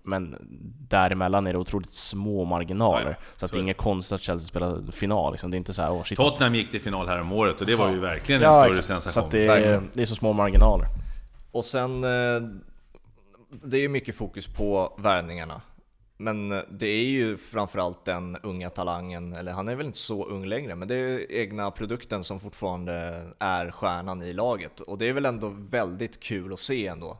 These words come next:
Speaker 3: eh, när det ändå är prat om värvningar och pengar ständigt, när en från egna ledet är verkligen utstickande stjärnan. Det är ju, det har ju varit deras år, Jack Grealish och, eh, Mason Mount,
Speaker 2: Ja.
Speaker 3: liksom.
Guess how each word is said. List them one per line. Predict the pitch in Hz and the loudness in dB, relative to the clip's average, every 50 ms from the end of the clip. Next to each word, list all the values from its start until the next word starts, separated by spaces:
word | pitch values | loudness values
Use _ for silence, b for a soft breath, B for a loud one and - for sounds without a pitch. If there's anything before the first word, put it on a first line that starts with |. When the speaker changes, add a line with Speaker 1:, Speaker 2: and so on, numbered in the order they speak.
| - - | -12 -6
Speaker 3:
eh, | - 98 95 92 | -4 -4 -2 -2
när | 92 92 92 | -4 -4 -4
det | 95 | -4
ändå | 92 87 87 87 90 | -4 -4 -4 -6 -6
är | 90 90 90 | -6 -6 -8
prat | - - 104 95 90 85 - - | -8 -6 -4 -4 -4 -4 -6 -10
om | 95 90 | -10 -8
värvningar | 87 90 90 87 85 85 85 85 80 | -6 -6 -6 -6 -8 -8 -10 -10 -10
och | 82 - | -8 -8
pengar | - 90 90 87 82 78 | -6 -6 -6 -6 -8 -10
ständigt, | 76 - - - 90 82 85 85 90 82 - | -8 -8 -6 -6 -6 -6 -8 -8 -10 -10 -10
när | - 90 82 80 78 73 b b b b b b b b _ | -12 -12 -12 -12 -12 -16 b b b b b b b b _
en | - 92 90 | -10 -8 -8
från | 85 - 95 92 | -8 -8 -10 -8
egna | 90 85 85 90 87 | -8 -8 -8 -8 -8
ledet | 87 90 92 90 87 85 - | -4 -4 -4 -4 -4 -6 -8
är | - - 90 87 87 | -6 -4 -2 -2 -2
verkligen | 87 87 85 - 90 87 90 | -2 -4 -6 -8 -10 -10 -10
utstickande | 87 85 - - - 87 - 87 85 82 | -12 -12 -12 -12 -12 -12 -12 -12 -12 -10
stjärnan. | - 92 87 85 90 104 90 85 | -8 -6 -6 -6 -6 -8 -8 -6
Det | 90 101 | -4 -4
är | |
ju, | 113 131 139 131 113 139 B B B B B _ | -4 -2 -2 -4 -6 -8 B B B B B _
det | 104 | -2
har | 107 120 | 0 0
ju | 135 | 2
varit | 135 135 117 110 107 98 98 | 2 2 2 2 0 -2 -2
deras | 92 120 104 90 92 98 - - - | -2 0 0 0 0 -2 -4 -6 -6
år, | 151 139 98 80 78 | -6 -6 -6 -6 -6
Jack | 90 92 90 80 85 - | -4 -2 -2 -4 -4 -6
Grealish | - 98 90 92 87 87 85 - - 95 | -6 -6 -6 -6 -6 -8 -8 -10 -10 -12
och, | 82 - _ _ - - | -12 -14 _ _ -14 -12
eh, | 87 82 78 80 78 73 71 71 - - - - - - - - - | -10 -8 -8 -8 -8 -8 -10 -10 -12 -12 -14 -16 -18 -20 -20 -20 -14
Mason | - 101 90 87 - 95 | -10 -8 -8 -8 -8 -8
Mount, | 85 80 71 65 - - | -8 -8 -8 -8 -10 -10
Speaker 2:
Ja. | 87 82 | -10 -10
Speaker 3:
liksom. | 78 82 - - | -10 -10 -12 -14